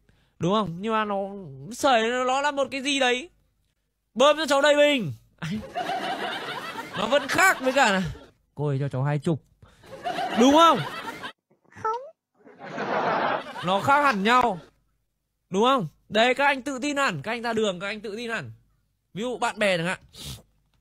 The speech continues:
Speaker 1: Bảo, "Ê", ví dụ gọi em, "Đạt ơi, vào đây làm cốc trà đá em ơi." Ví dụ nhá, có khoảng độ, ờ,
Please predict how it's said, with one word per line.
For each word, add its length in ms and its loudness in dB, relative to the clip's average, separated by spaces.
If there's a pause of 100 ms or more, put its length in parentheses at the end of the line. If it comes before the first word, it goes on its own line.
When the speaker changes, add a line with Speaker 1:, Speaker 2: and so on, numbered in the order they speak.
(280)
Speaker 1:
Bảo, 360 2
"Ê", 460 6
ví 80 -4
dụ 180 -4
gọi 160 -4
em, 220 -4
"Đạt 180 4
ơi, 280 2 (440)
vào 180 -2
đây 160 4
làm 140 0
cốc 180 -2
trà 180 2
đá 160 6
em 120 6
ơi." 240 6 (1080)
Ví 80 4
dụ 160 6
nhá, 300 6
có 520 6
khoảng 200 4
độ, 320 4
ờ, 560 4